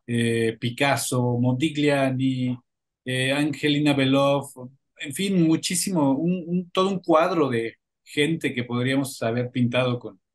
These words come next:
a través de ver a Diego Rivera. Por supuesto, Frida Kahlo, León Trotsky, muchísimos. Entonces, eh, eso también fue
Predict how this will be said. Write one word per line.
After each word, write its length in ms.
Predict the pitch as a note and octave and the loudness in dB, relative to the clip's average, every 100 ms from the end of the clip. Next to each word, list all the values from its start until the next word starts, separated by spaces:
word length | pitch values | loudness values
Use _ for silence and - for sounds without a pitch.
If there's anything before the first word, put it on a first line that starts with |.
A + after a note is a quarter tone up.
| _ | _
a 120 | - C3 | -8 -2
través 360 | C3+ C3+ D#3 | 2 4 4
de 440 | E3 D3+ C3 B2+ A#2+ | 6 6 6 0 -2
ver 240 | C#3+ D3 | 0 0
a 120 | C#3 C3 | 0 0
Diego 240 | C3+ C3 | -2 -4
Rivera. 340 | B2+ D3+ D#3 - _ - | -2 -2 -2 -6 _ 0
Por 160 | D3+ | 0
supuesto, 640 | B2+ D3+ - E3 D#3+ F3+ E3+ | 2 0 4 4 4 0 -2
Frida 360 | C#3+ C#3+ C#3+ | -2 0 0
Kahlo, 580 | - D3+ D3+ C#3+ C#3 C#3+ | 2 2 4 2 2 -2
León 280 | C#3 C3+ C#3+ | 0 0 0
Trotsky, 720 | C3 C#3+ C#3+ - D3 C#3 C3+ - _ _ | -2 -2 -2 -4 -2 0 -2 -8 _ _
muchísimos. 720 | D3+ E3 A#3 A#3 C#3 A#2+ - - | -2 2 4 4 2 0 -4 -8
Entonces, 440 | B2+ E3+ F#3+ F3+ | -2 0 0 -2
eh, 260 | F#3 F#3 F3+ | -2 -4 -4
eso 260 | F3+ G#3+ G#3 | -2 -2 0
también 300 | F3 F3+ F3 | 0 2 0
fue 420 | F3+ F3+ F3+ E3+ | 2 2 2 -2